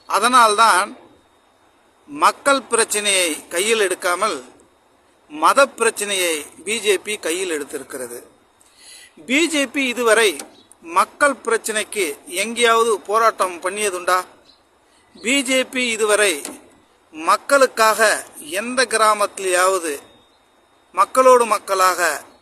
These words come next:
போராட்டம் நடத்தியதுண்டா? இல்லவே இல்லை. ஏன்னா, அவருக்கு மக்கள் பிரச்சனை தேவையில்லாதது. பி ஜே பி, ஆர் எஸ் எஸ் கும்பலுக்கு தேவையானது மத பிரச்சனை மட்டுமே,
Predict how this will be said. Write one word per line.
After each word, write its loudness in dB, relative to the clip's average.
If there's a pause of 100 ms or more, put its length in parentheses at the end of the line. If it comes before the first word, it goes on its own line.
(140)
போராட்டம் -2 (160)
நடத்தியதுண்டா? -2 (1500)
இல்லவே 2
இல்லை. -6 (160)
ஏன்னா, 2
அவருக்கு -2 (300)
மக்கள் -2
பிரச்சனை -8 (160)
தேவையில்லாதது. -2 (680)
பி -2
ஜே 0
பி, -4
ஆர் 4
எஸ் 2
எஸ் -4
கும்பலுக்கு -6
தேவையானது -2 (260)
மத -2
பிரச்சனை -6
மட்டுமே, -6